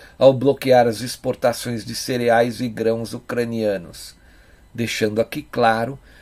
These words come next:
que as exportações estão sendo bloqueadas porque os próprios ucranianos minaram, colocaram minas explosivas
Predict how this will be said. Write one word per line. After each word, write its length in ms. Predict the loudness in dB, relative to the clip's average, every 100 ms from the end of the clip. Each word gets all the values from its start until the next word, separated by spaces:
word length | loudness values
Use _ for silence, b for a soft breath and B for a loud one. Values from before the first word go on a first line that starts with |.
| b
que 120 | -4
as 100 | -2
exportações 880 | -2 -6 -4 -2 -2 -4 -4 -6 -6
estão 300 | -8 -8 -8
sendo 280 | -8 -8 -6
bloqueadas 840 | -4 -4 -2 2 2 0 -8 -12 B B B -2
porque 260 | -2 0
os 300 | -2 -2 -6
próprios 840 | 4 10 12 12 10 4 -4 -2
ucranianos 1080 | -4 -6 -2 2 2 2 2 2 0 -6 -10 b b -4
minaram, 960 | 0 4 8 12 12 12 12 10 8 -8 -20 b b
colocaram 640 | 0 4 4 6 8 8 4
minas 600 | 0 0 2 2 2 0
explosivas 1120 | -4 -2 0 0 0 2 0 0 -6 -8